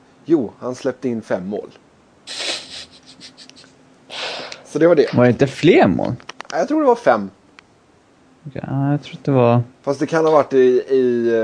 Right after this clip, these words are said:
Speaker 1: eh, typ en period eller någonting, det vet man ju aldrig.
Speaker 2: Ja, det var i alla fall typ hälften av skotten eller
Speaker 1: Ja.
Speaker 2: någonting sånt.
Speaker 1: Ehm, så det var ju lite lustigt. Då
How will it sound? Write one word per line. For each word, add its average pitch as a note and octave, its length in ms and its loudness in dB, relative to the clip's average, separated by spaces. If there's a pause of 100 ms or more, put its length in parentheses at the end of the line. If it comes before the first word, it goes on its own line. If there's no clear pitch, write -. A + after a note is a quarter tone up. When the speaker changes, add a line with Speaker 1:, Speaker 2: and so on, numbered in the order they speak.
(140)
Speaker 1:
eh, G#2+ 60 -4
typ G#2 240 -14
en G#2+ 220 -6
period G#2+ 360 -4
eller D#3 100 -6
någonting, A2 320 -4
det D3+ 100 -6
vet B2+ 200 -4
man A2+ 80 -8
ju A2 60 -4
aldrig. G2 200 -10 (800)
Speaker 2:
Ja, B2+ 340 4
det B2+ 100 4
var B2 60 6
i - 20 6
alla B2+ 140 4
fall C3+ 260 2
typ C3 220 -2 (220)
hälften A#2 560 -4
av E2 80 -6
skotten - 420 -12
eller - 220 -8
Speaker 1:
Ja. G#2+ 60 -2
Speaker 2:
någonting G2+ 220 0
sånt. - 180 -12 (800)
Speaker 1:
Ehm, G2+ 600 -8 (680)
så - 120 -14
det A#2+ 80 -2
var A#2+ 100 -4
ju B2 60 -4
lite A#2+ 200 -10
lustigt. - 440 -12 (2000)
Då A#2 380 0